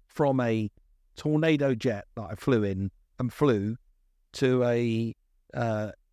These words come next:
M I, you know, uh, whatever it was, eighty-one rifle, to a handgun, to a pair of goggles, knee pads,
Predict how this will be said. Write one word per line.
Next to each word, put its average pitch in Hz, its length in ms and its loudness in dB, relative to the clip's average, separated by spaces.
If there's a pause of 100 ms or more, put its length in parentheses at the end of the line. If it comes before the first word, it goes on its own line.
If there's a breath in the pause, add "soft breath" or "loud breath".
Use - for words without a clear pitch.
(120)
M 151 160 0
I, 131 320 0 (160)
you 139 240 -2
know, 113 240 0 (180)
uh, 101 160 -4
whatever 139 560 -2
it 131 100 -4
was, 117 220 0
eighty-one 120 800 0 (140)
rifle, 120 640 -2
to 110 180 -2
a 101 60 0
handgun, 120 640 0
to 117 120 -2
a 107 80 0
pair 151 180 0
of 117 120 -2
goggles, 110 520 0 (360)
knee 151 320 2
pads, 110 580 -4